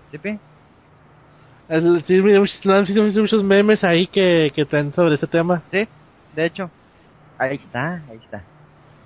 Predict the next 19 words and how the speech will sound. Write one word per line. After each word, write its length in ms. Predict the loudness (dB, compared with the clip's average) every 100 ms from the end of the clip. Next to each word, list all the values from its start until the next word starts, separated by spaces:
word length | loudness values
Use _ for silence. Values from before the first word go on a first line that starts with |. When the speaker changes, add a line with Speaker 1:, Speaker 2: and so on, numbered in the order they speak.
| _ -6
Speaker 1:
Bueno, 400 | -4 -4 -6 -6
ahora 260 | -2 0 -2
sigue 360 | -4 -2 -2 -4
Shura 400 | -8 -8 -4 -4
de 80 | -4
Capricornio, 680 | -6 -8 -8 -8 -8 -6
el 160 | -6 -4
hombre 300 | -4 -4 -6
que 160 | -4 -6
domina 420 | -6 -8 -6 -2
las 240 | -2 -2
artes 240 | -6 -8 -10
marciales 420 | -10 -6 -4 -2
hasta 320 | -4 -4 -6 -6
un 200 | -8 -10
nivel 300 | -6 -4 -4
llamado 360 | -4 -4 -6 -12 _ _ -10
espada 440 | -8 -4 -2 -2
sagrada. 420 | -4 -6 -6 -8